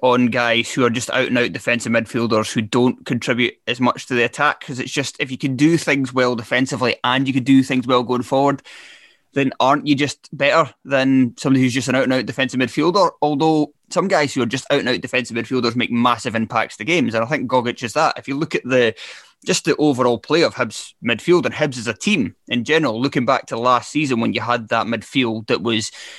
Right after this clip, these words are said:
completely unbalanced, uh, for whatever, for whatever reason, Paul Heckingbottom thinks that a team doesn't need a, a defensive midfielder. Uh, I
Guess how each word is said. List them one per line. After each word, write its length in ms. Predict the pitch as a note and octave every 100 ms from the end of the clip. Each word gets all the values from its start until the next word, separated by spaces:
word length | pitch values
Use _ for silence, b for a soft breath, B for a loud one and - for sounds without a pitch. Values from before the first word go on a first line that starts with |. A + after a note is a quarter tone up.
| -
completely 540 | C3 A#2 - F#3 F3+
unbalanced, 840 | B2 A#2 A#2 B2 B2 A#2+ - - -
uh, 220 | G2+ G2
for 160 | -
whatever, 480 | C#3 F3 C#3+ B2 A#2 _ _ _ _ _ _ _ _ _ _ _ _ _ -
for 100 | D#3+
whatever 260 | F#3+ D3
reason, 340 | C#3 D3+ C#3+ A#2+
Paul 220 | C#3 B2+
Heckingbottom 520 | B2+ C3 B2 B2 A2+
thinks 340 | A#2+ A#2 G#2+ -
that 160 | E2
a 20 |
team 260 | - B2+ A#2
doesn't 340 | - A#2 C3+
need 280 | A#2+ B2+ - _
a, 140 | A2+ -
a 60 | C3
defensive 680 | B2 B2 D#3 - C3 B2+ B2+
midfielder. 600 | B2 - C3+ C3 D3 C#3 _ -
Uh, 120 | -
I 80 | -